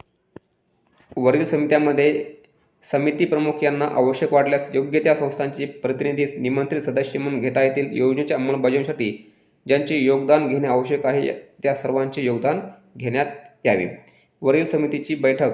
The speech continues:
दर आठवड्याला घेण्यात यावी व जास्तीत जास्त नोंदणीकृत उमेदवारांना प्रशिक्षणाच्या संधी उपलब्ध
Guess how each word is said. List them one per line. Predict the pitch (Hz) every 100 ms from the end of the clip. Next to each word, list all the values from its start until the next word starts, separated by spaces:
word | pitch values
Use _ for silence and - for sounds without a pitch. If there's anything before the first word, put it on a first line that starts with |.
| -
दर | 120 135
आठवड्याला | 131 139 143 139 156
घेण्यात | 139 139 139
यावी | 135 135
व | 139
जास्तीत | 127 123 - 135
जास्त | 143 143 147
नोंदणीकृत | 131 131 131 135 143 -
उमेदवारांना | 120 127 123 123 127
प्रशिक्षणाच्या | 127 127 123 143 143 131 131
संधी | 123 123 123 127
उपलब्ध | 123 120 117